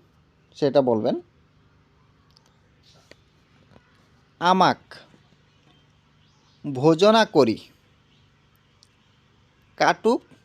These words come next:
জীবন, কার আগে কাউরে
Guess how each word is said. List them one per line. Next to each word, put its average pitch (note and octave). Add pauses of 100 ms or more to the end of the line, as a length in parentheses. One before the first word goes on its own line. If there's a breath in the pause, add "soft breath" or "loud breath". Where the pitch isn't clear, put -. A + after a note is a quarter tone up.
(1160)
জীবন, B2 (2500)
কার F3 (240)
আগে C#3+ (2750 soft breath)
কাউরে G3